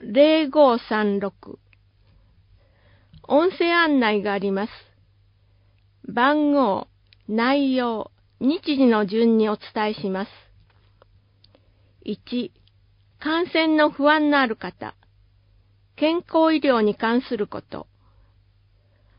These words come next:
個々は濃厚接触者に関すること、無給二十四時間、九、協力金に関すること、二、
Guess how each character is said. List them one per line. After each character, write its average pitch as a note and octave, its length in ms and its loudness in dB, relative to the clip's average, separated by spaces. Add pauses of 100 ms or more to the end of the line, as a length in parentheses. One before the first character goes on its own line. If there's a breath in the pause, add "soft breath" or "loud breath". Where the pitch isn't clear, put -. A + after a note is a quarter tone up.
(200)
個 D#4 220 -4
々 G#3+ 220 -2
は F#3 200 -2 (520)
濃 C#4 220 4
厚 F4 420 -2
接 D4 120 2 (120)
触 D#4+ 200 -2
者 A#3 160 -2
に G#3 120 -2
関 A3+ 260 -2
す B3 160 -6
る G3 100 -6
こ - 140 -12
と、 - 240 -16 (1400)
無 G#3 200 0
給 B3+ 540 0
二 C#4 240 2
十 A#3 220 2
四 G3 180 2
時 G#3 120 -6
間、 D#3 320 -12 (1200)
九、 D#4 480 -2 (380)
協 E4+ 280 0
力 E4+ 320 -4
金 D4+ 200 -2
に D4 140 -4
関 C4+ 260 0
す C4 180 -8
る A3+ 100 -6
こ - 140 -10
と、 - 280 -10 (1300)
二、 A#3 380 2